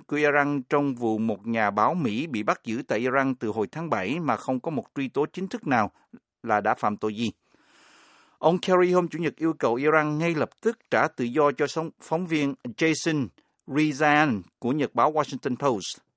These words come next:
Nhật báo này trước đó loan tin rằng phóng viên Rezaian hôm thứ Bảy đã bị buộc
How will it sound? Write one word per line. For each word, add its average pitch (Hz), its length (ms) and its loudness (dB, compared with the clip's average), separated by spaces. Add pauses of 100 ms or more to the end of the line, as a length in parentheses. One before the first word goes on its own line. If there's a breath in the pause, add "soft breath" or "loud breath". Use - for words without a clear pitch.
(760 soft breath)
Nhật 143 140 0
báo 170 180 4
này 202 140 4
trước 196 180 -2
đó 208 100 4
loan 196 200 4
tin 175 180 -4
rằng 131 240 2
phóng 170 240 -4
viên 160 260 0
Rezaian 147 720 2
hôm 143 200 -4
thứ 190 140 -2
Bảy 143 280 -2
đã 143 120 0
bị 120 160 -6
buộc 120 300 -6